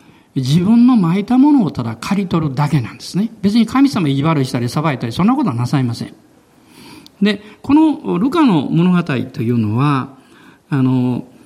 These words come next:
イエス様が群衆にお話をなさったんですけれども、その前に、えー、この湖のところにやってくると、で、一晩中漁をして、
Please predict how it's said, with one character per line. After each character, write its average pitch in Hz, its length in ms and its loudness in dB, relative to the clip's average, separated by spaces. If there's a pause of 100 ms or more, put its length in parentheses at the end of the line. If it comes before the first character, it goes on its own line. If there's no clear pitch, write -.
(200)
イ 170 100 0
エ 196 80 0
ス 196 100 -10
様 127 240 -2
が 151 320 -2
群 170 280 0
衆 170 280 -2
に 196 240 2
お 135 60 0
話 135 320 0
を 131 60 0
な 151 120 2
さ 156 120 -4
っ - 80 -6
た 120 100 -6
ん 101 100 -6
で 107 80 -6
す - 120 -14
け - 80 -6
れ 110 100 -6
ど 113 100 -6
も、 160 380 0 (220)
そ - 160 -4
の 285 100 6
前 262 300 2
に、 165 420 0 (1300)
え 151 40 -2
ー、 110 320 -6
こ - 100 -6
の 139 80 2
湖 202 360 2
の 147 100 0
と 139 100 -8
こ 151 80 -2
ろ 139 60 2
に 131 60 0
や 147 80 -2
っ - 20 -12
て 160 160 -6
く 151 80 -6
る 120 160 -4
と、 - 460 -4 (300)
で、 - 100 -10
一 - 240 -2
晩 277 280 4
中 240 220 2
漁 254 240 2
を 147 120 0
し - 100 -12
て、 165 320 -4